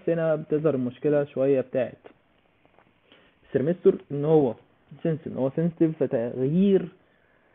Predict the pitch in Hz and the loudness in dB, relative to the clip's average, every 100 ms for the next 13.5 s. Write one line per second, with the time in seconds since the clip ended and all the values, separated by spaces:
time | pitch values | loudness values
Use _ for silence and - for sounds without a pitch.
0 | _ _ - 165 160 170 175 170 165 - | _ _ -2 0 2 2 0 -2 -6 -8
1 | - 127 135 170 147 - 139 143 151 _ | -14 -4 -4 -2 -4 -2 0 0 -2 _
2 | _ _ _ _ _ _ _ _ _ - | _ _ _ _ _ _ _ _ _ -10
3 | - 139 113 _ _ 120 165 190 - 175 | -4 -4 -4 _ _ 0 0 0 0 0
4 | 170 165 156 143 135 147 143 139 143 - | 2 2 2 0 -2 0 2 2 0 -12
5 | - _ 123 127 135 - 135 135 131 123 | -20 _ -8 -2 0 0 -2 -2 -4 -2
6 | 123 120 - 110 123 123 _ _ 143 156 | -2 -2 -8 -6 -6 -8 _ _ -4 0
7 | 160 131 139 143 135 - 131 143 139 - | -2 2 2 2 0 0 0 2 0 -6
8 | _ _ _ - 135 127 123 135 135 117 | _ _ _ -8 -6 -2 2 2 2 -6
9 | 117 - 139 143 - - _ _ _ _ | -6 -2 -2 -2 -6 -10 _ _ _ _
10 | _ _ _ _ _ _ _ _ _ _ | _ _ _ _ _ _ _ _ _ _
11 | _ _ _ _ _ _ _ _ _ _ | _ _ _ _ _ _ _ _ _ _
12 | _ _ _ _ _ _ _ _ _ - | _ _ _ _ _ _ _ _ _ -2
13 | 131 151 127 127 139 | 0 2 0 -2 -6